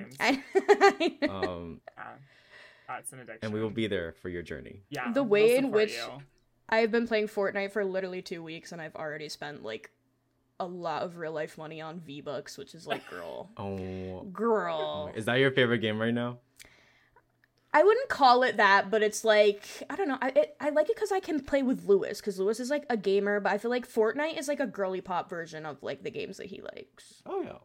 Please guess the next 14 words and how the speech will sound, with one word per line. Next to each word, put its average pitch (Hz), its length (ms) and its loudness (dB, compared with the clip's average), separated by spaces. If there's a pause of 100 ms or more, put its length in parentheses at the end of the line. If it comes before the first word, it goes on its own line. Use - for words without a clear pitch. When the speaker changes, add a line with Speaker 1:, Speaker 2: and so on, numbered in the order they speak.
(120)
Speaker 1:
Yeah, 139 240 -6
it's 160 180 -8
definitely, 185 360 -10
like, 208 200 -12
the 202 60 -12
more 170 160 -10
inclusive, 127 720 -12
like, 117 240 -12 (260)
um, 117 680 -10 (180)
like, - 160 -18
shooter 117 580 -14
kind - 160 -18
of 123 120 -20
game. - 340 -20